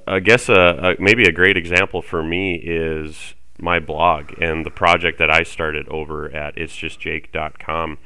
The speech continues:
I wanted to further these conversations and provide a,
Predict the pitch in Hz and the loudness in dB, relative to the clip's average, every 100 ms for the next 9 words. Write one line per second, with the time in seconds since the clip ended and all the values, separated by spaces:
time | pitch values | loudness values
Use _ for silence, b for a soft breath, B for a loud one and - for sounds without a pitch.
0 | B B B - 98 120 135 107 - - | B B B 0 2 4 2 0 -4 -4
1 | 95 92 85 82 80 - 82 80 78 - | -2 0 -2 -4 -6 -6 -6 -4 -8 -8
2 | 82 85 - 80 76 - - 80 76 73 | -6 -6 -8 -10 -10 -10 -6 -4 -4 -8
3 | - 78 78 80 85 82 80 80 76 73 | -10 -8 -2 -2 -2 -4 -6 -6 -6 -6